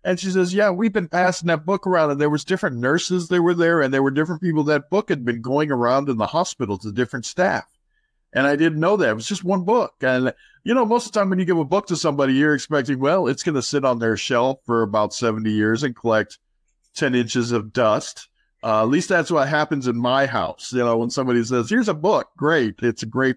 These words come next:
place for me to set my coffee on top of. Just a shameless plug, Salad to Go. There we go. All right. Anyway, uh,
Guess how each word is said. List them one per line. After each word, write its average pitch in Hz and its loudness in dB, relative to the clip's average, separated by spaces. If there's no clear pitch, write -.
place 139 0
for 127 -8
me 123 0
to 113 0
set - -4
my 120 -2
coffee 117 0
on 104 0
top 104 0
of. - -18
Just 110 -2
a - -8
shameless 101 0
plug, 151 -2
Salad 90 -2
to 95 0
Go. 139 0
There 95 0
we 90 0
go. 123 0
All 120 0
right. 113 2
Anyway, 117 2
uh, 113 2